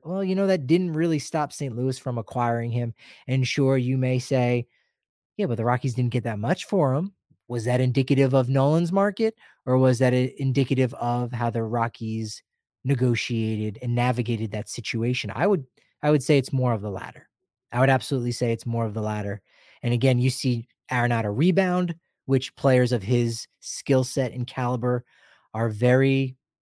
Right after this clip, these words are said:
often capable of doing. The same is gonna be thought of for Trevor Story. They're gonna front, and they're gonna speculate, "Yeah, you know, he had a down year. I'm a little bit worried." Look at his production over the last few years.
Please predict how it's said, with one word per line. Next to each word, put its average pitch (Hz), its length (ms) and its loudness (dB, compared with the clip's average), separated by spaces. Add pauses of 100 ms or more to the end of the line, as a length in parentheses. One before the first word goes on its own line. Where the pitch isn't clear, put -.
(260)
often 120 360 -2
capable 151 440 4
of 165 100 2
doing. 135 440 4 (680)
The 139 60 2
same 156 280 2
is 135 80 -4
gonna 151 160 0
be 143 120 0
thought 135 300 2
of 131 260 -2 (300)
for 135 100 -4
Trevor 123 280 0
Story. 107 580 -2 (340)
They're 135 120 0
gonna 165 180 2
front, 185 460 0 (760)
and 110 100 -6
they're 127 120 0
gonna 160 100 2
speculate, 180 560 0
"Yeah, 180 480 -2
you 180 140 -2
know, 170 60 -2
he 170 60 0
had 175 120 0
a 170 40 -4
down 170 360 -2
year. 175 220 0
I'm 170 60 -2
a 165 40 -2
little 175 120 0
bit 180 140 -2
worried." 165 520 0 (300)
Look 147 160 0
at 165 60 4
his 151 140 2
production 135 460 -4
over 107 120 -6
the 110 60 -6
last 104 280 -6
few 107 200 -10
years. 98 520 -12